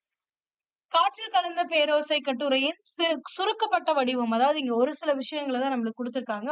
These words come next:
ஒரு சில விஷயங்களை எடுத்துட்டாங்க. ஓகேங்களா? So, இங்க ஜீவா என்றழைக்கப்படும் ப ஜீவானந்தம் தொடக்கத்தில் காந்தியவாதியாகவும், பிறகு சுயமரியாதை இயக்க பேரொ-, அ, போராளியாகவும், பொது உடைமை இயக்க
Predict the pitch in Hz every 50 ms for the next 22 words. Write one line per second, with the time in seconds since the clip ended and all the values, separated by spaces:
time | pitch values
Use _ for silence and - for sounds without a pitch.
0 | 311 277 233 233 - 240 226 226 220 - 262 254 247 247 277 277 240 220 220 247
1 | 247 247 214 202 208 226 233 233 233 262 254 254 240 233 - - - - - -
2 | _ - - 294 302 311 320 339 339 359 370 381 247 240 330 359 415 453 440 427
3 | 427 415 392 370 339 349 339 339 330 320 320 294 302 294 285 277 - - 285 285
4 | 311 285 285 311 311 302 294 285 269 262 269 302 320 311 - 302 294 320 330 330
5 | 359 359 - 349 330 262 262 254 262 285 277 294 311 294 285 269 254 254 254 247
6 | 233 226 285 320 320 - 294 294 302 311 302 339 349 349 - - - - - _
7 | - - - 359 381 415 427 415 392 370 370 349 339 339 339 339 330 302 294 294
8 | 294 302 285 285 285 285 311 339 339 311 302 - - 240 247 254 254 247 247 -
9 | 302 320 339 349 349 339 311 311 294 269 254 240 247 277 320 349 _ _ - -
10 | _ _ - - 320 349 403 427 440 427 415 415 392 381 370 349 330 330 330 320
11 | 311